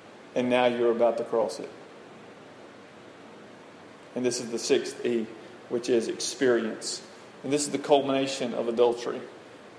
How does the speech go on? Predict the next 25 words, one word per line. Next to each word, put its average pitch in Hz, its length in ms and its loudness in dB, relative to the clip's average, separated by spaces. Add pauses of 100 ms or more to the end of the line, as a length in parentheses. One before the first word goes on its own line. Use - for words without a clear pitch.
(100)
the 135 80 -6
physical 147 640 2
act. 123 500 -2 (1040)
But 135 80 2
what 151 140 8
we 151 100 2
fail 165 220 8
to 143 60 8
realize 139 760 6
is 127 260 0
that - 680 6 (540)
the 131 80 -2
sin 156 680 6 (420)
wasn't 156 420 8
simply 180 440 4
committed 156 440 6
at 143 120 8
the 135 60 0
sixth - 480 8
E, 143 200 8
but 143 180 6
rather 156 280 8
at - 60 0
the 135 60 -2
first. - 580 2